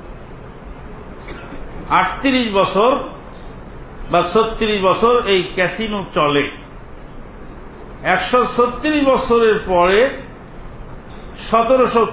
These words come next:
চুয়াত্তর সালে সেটাকে বিলুপ্ত করা হয়। কেন বিলুপ্ত করলো তারা? তারা বিলুপ্ত করলো, দেখলো এটার মধ্যে দারুণ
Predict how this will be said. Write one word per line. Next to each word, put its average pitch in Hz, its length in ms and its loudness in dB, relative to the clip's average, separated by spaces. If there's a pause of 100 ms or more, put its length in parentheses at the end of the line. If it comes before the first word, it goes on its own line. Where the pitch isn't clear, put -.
(100)
চুয়াত্তর 277 540 2
সালে 196 380 0
সেটাকে 190 280 0
বিলুপ্ত 214 600 2
করা 139 260 2
হয়। - 180 -6 (1400)
কেন 226 240 4
বিলুপ্ত 277 400 2
করলো 269 300 6
তারা? 269 260 2 (1080)
তারা 202 180 6
বিলুপ্ত 247 520 2
করলো, 277 560 6 (560)
দেখলো 254 340 6
এটার 262 300 4
মধ্যে 269 420 2
দারুণ 233 680 2